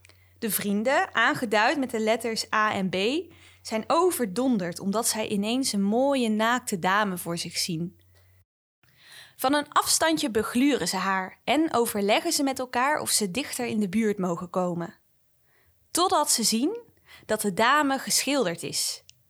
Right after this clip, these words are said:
"Is dat geen goede grap?" zegt vriend A.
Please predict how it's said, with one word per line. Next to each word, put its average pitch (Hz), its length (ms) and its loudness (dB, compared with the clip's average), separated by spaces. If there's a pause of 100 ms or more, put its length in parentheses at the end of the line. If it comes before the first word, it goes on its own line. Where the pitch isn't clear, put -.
(520)
"Is 202 200 0
dat 247 220 4
geen 381 200 0
goede 339 300 0
grap?" - 520 -2 (280)
zegt 254 300 -2
vriend 262 280 0
A. 233 300 2